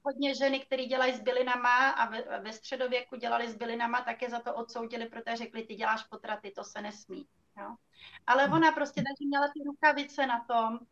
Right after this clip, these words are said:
Speaker 1: jo, a teďkon s-, najednou teda jako zjistila, že ubližuje těma rukama, když se toho dotkne, všechno zmrzne.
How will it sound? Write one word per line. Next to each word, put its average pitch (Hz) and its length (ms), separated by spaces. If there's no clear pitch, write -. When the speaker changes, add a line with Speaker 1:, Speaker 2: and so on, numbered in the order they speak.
Speaker 1:
jo, 233 140
a 240 100
teďkon 277 360
s-, - 120
najednou 269 400
teda 262 220
jako 254 320
zjistila, 247 440
že 254 140
ubližuje 254 540
těma 247 260
rukama, 233 340
když 226 140
se 254 100
toho 240 160
dotkne, 233 280
všechno 240 300
zmrzne. 226 360